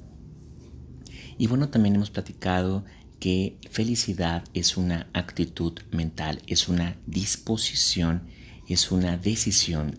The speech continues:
diaria, dijera Pilar Sordo. Entonces me encanta esta frase porque engloba, ¿verdad?, la nueva felicidad que es paz, la actitud mental, la decisión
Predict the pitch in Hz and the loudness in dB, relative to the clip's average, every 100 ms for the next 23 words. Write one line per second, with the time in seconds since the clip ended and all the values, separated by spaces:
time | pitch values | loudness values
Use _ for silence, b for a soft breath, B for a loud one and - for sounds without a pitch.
0 | - 80 85 98 113 127 123 B B B | -4 0 4 4 2 0 -2 B B B
1 | - - 87 82 90 - - 85 78 76 | -6 -2 0 0 -2 -8 -4 0 2 0
2 | 73 - - - - 80 76 78 76 - | -4 -12 -6 -4 -4 -4 -4 -6 -10 -12
3 | B B B B - 101 - 101 98 113 | B B B B -4 -2 4 4 6 2
4 | 117 120 110 98 92 92 92 - 95 95 | 2 -2 -4 -2 0 0 0 0 0 0
5 | - 87 87 87 87 92 90 90 92 - | -4 -4 0 2 4 4 4 2 2 -4
6 | B B B B 98 87 90 85 82 82 | B B B B -4 -2 -4 -8 -6 -6
7 | 87 117 117 104 98 98 87 - 85 90 | -2 -2 0 -2 0 -2 -4 -4 -6 -6
8 | - - 90 92 104 - B B B B | -6 -2 0 2 0 -4 B B B B
9 | - 80 80 - 104 - 120 104 101 95 | -12 -4 -4 -2 -4 0 -2 -2 0 0
10 | 85 - 82 85 - - 85 82 95 113 | 0 0 0 0 -6 -6 -4 0 0 2
11 | - - 87 82 85 | 2 2 4 2 0